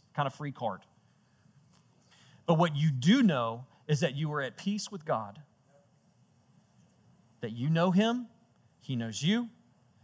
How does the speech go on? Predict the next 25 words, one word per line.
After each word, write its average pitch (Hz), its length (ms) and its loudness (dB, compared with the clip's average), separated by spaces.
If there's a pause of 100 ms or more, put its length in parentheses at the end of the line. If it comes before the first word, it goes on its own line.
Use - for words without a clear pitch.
you 131 120 -2
have 139 100 -2
sought 143 300 0
forgiveness 175 540 -4
and 135 140 -6
restoration 147 580 -6
in 120 100 -6
the 117 120 -8
eyes 117 200 -10
of 101 100 -14
God, 170 340 0 (380)
and 127 120 0
that 131 120 -4
you're 127 120 -6
seeking 175 580 -4
to 151 80 -6
be 135 120 -2
forgiven 151 680 -2
and 131 120 -6
restored 151 500 -6
in 135 100 -6
the 123 60 -6
people 127 380 -10
around 196 340 -8
you. 190 100 -18